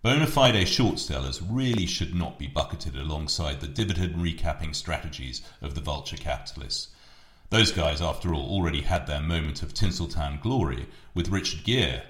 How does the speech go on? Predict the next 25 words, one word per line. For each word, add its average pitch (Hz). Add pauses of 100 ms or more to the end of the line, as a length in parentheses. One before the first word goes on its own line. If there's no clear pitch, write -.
(460)
with -
his 87
Edward 85
Lewis 82
in 76
Pretty -
Woman. 76 (520)
Remember 98
that 98
line 101
from 90
Julia 92
Roberts? 98 (420)
"So 92
it's -
sort 113
of 123
like 92
stealing 87
cars 76
and 80
selling 80
off 73
the -
parts, -